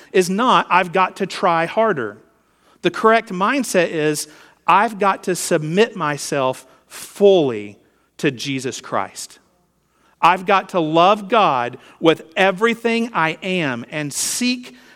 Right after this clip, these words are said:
to serve him with everything that I have.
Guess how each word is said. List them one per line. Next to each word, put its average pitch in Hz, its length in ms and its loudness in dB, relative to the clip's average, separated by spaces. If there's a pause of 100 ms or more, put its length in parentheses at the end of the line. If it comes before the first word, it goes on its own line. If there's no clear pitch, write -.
(100)
to 175 280 2 (160)
serve 226 600 2
him 135 480 -8 (180)
with 175 300 2
everything 220 600 -2
that 196 200 0
I 196 240 2
have. 160 960 -4